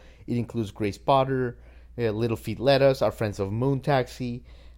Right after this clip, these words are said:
uh, Andy Frasco and the U N, the Warren Treaty. It's just a really great family experience. We will,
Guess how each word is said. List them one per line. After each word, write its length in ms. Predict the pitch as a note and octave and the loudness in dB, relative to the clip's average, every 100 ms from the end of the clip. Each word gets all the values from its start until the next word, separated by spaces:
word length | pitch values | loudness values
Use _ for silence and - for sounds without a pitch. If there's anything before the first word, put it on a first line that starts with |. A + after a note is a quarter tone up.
| - | -12
uh, 120 | - - | -10 -4
Andy 280 | C3 A2+ | -2 -2
Frasco 400 | - B2 A#2 - | 0 0 0 -2
and 100 | G#2+ | -4
the 80 | G2 | -4
U 240 | F2+ F#2 A#2 | -6 -2 0
N, 180 | D3 | 0
the 100 | C3 | 0
Warren 360 | A2+ G#2+ F#2+ F2 | 2 2 2 -2
Treaty. 480 | - - D#3+ D3+ D3 | -6 -2 -2 0 -2
It's 240 | - D#3+ | -2 -4
just 220 | E3 D#3 | -6 -2
a 40 | C#3 | 0
really 360 | A#2 B2+ A#2+ | 0 0 0
great 280 | A#2 A#2 G#2+ | -2 -2 -2
family 280 | - A2 A2 | -2 -2 -2
experience. 600 | G#2 - C#3+ C#3+ D3 C#3+ | -6 -4 -2 0 -4 -6
We 240 | - A#2+ A2+ | -10 -6 -6
will, 420 | A2 B2+ C#3+ | -2 0 0